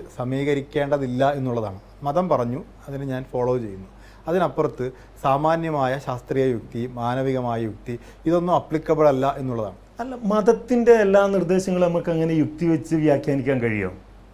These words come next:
Speaker 2: ഇപ്പൊ അഞ്ചു നേരം നിസ്കരിക്കണമല്ലോ ഒരു മുസ്ലിം,
Speaker 1: അത്
Speaker 2: നിർബന്ധമായി.
Speaker 1: ആരാധനയുടെ ഭാഗമാണല്ലോ.
Speaker 2: വിശ്വാസത്തിന്റെ ഭാഗമല്ലേ?
Speaker 1: ആ, വിശ്വാസത്തിന്റെ
Speaker 2: അതെ,
Speaker 1: ഭാഗമാണ്.
Speaker 2: അതിന്റെ എന്താ യുക്തി?
Speaker 1: അതിന്
Speaker 2: അപ്പൊ
Speaker 1: യുക്തിയില്ല.
Speaker 2: എന്റെ യുക്തി,
Speaker 1: അത്
Speaker 2: അപ്പൊ നിസ്-, മത-, നിസ്കരിക്കാത്ത ഒരാൾ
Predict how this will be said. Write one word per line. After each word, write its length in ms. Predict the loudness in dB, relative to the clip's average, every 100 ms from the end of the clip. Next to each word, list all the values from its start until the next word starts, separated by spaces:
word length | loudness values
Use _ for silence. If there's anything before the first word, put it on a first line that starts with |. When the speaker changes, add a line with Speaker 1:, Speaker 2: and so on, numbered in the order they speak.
| -20 -14
Speaker 2:
ഇപ്പൊ 140 | -2 0
അഞ്ചു 280 | 0 2
നേരം 340 | 2 4 4 2
നിസ്കരിക്കണമല്ലോ 680 | 2 4 4 4 2 2 2
ഒരു 80 |
മുസ്ലിം, 300 | 0 -4 -6
Speaker 1:
അത് 640 | -8 -10 -20 -20 -20 -2 4
Speaker 2:
നിർബന്ധമായി. 280 | 6 8
Speaker 1:
ആരാധനയുടെ 360 | 8 6 4 4
ഭാഗമാണല്ലോ. 500 | 4 4 0 -4 -12 -20 -20 -20 -20 -20 -20 -20 -20 -10 -2
Speaker 2:
വിശ്വാസത്തിന്റെ 680 | 0 6 6 6 4 8
ഭാഗമല്ലേ? 440 | 8 8 6 4 2
Speaker 1:
ആ, 80 | -2
വിശ്വാസത്തിന്റെ 520 | -2 2 2 2 2
Speaker 2:
അതെ, 80 | 6
Speaker 1:
ഭാഗമാണ്. 240 | 6 6
Speaker 2:
അതിന്റെ 280 | 4 6 6
എന്താ 160 | 6
യുക്തി? 480 | 4 4 0 -4 -4 -8 -20 -20 -20 -2
Speaker 1:
അതിന് 180 | 0 6
Speaker 2:
അപ്പൊ 140 | 6
Speaker 1:
യുക്തിയില്ല. 260 | 8 6 6
Speaker 2:
എന്റെ 120 | 4
യുക്തി, 120 | 4
Speaker 1:
അത് 140 | 4 6
Speaker 2:
അപ്പൊ 260 | 6 4 4
നിസ്-, 220 | 4 2
മത-, 340 | 4 4 4 2
നിസ്കരിക്കാത്ത 720 | 0 2 2 6 6 6 6
ഒരാൾ 360 | 6 6 4